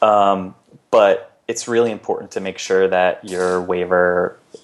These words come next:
complies with your state laws. Um, there are really good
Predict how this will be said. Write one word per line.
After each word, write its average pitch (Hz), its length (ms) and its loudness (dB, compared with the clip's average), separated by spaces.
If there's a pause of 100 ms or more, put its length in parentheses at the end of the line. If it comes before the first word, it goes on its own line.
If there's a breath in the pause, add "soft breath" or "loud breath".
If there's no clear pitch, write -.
complies 87 500 -2
with 95 180 -10
your 90 340 -2 (120)
state - 280 -2
laws. 90 560 -2 (440 loud breath)
Um, 92 480 2 (380)
there 101 240 4
are 95 560 2
really 104 260 -2
good 98 520 -2